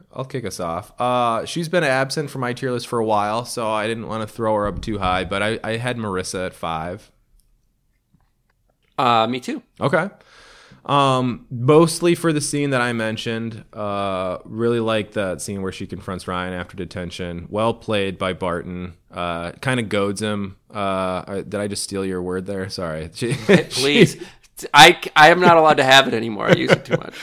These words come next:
Speaker 1: <laughs> She baits him, let's say. She, 'cause she's
Speaker 2: Yes,
Speaker 1: like,
Speaker 2: good.
Speaker 1: yeah, she's like, "What, you know,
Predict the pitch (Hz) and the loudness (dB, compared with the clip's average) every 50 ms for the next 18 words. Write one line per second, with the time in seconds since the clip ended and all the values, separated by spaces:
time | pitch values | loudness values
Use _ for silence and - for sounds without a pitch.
0 | - - - - 254 240 202 180 - - - 208 185 143 113 113 156 156 151 139 | -16 -16 -16 -16 -12 -12 -10 -8 -2 0 2 4 4 4 6 10 10 10 10 10
1 | - - 101 92 92 98 104 - - - 110 101 92 87 85 - - 131 127 120 | 6 2 0 0 0 0 -2 -2 -2 0 0 2 0 0 -2 -2 0 0 0 2
2 | - - 131 123 - 131 127 123 117 123 113 110 80 95 113 104 95 90 87 - | 2 2 2 2 2 4 4 4 4 4 2 2 2 2 2 2 2 0 -2 -4
3 | - 113 107 101 113 110 107 101 95 92 - - - _ _ _ _ _ _ _ | -4 -6 -4 -2 -2 0 0 0 0 -2 -4 -10 -18 _ _ _ _ _ _ _
4 | - 117 113 113 113 113 104 - 117 120 107 98 92 90 87 87 87 78 - | -10 -6 -2 0 0 0 0 -2 -4 -4 -2 0 0 0 0 -2 -4 -4 -8